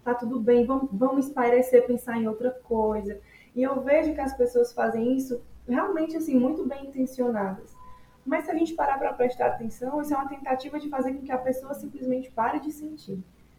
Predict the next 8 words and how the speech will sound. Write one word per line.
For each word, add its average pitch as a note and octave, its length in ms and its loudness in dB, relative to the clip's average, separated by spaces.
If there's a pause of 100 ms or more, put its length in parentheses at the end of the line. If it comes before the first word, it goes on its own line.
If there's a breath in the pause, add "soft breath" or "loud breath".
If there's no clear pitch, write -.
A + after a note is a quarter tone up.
(180)
né? G3 240 -6 (600)
E B3+ 120 6
não C4 240 2
assim, C4 220 -2
"Poxa, D#4+ 300 4
você E4 120 2
tá B3+ 160 0
triste? A#3+ 680 -2